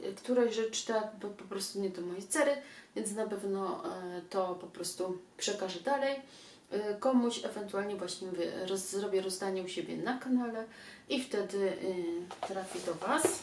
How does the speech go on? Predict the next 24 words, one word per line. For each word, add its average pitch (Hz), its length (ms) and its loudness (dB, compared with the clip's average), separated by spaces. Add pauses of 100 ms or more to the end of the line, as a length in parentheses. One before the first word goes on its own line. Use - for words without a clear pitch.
Może 185 300 -4 (760)
wtedy 190 280 4
któreś 185 360 0
z 180 100 0
Was 180 280 -2
tam 165 120 -6 (100)
przypasuje. 170 720 0 (800)
No 339 80 2
jak 262 220 8
nie, 196 180 2
to 214 200 -2 (540)
przekażecie 196 600 0
dalej. 175 400 4 (1080)
Więc 226 260 8
tak, 139 120 -2 (1000)
zobaczymy, 220 500 6
co 202 180 2
tutaj 190 360 2
mamy. 175 400 -2
I 269 160 4
mamy 208 280 6
pierwszą 180 560 -4
rzecz, - 680 -4
Bielenda. 165 680 0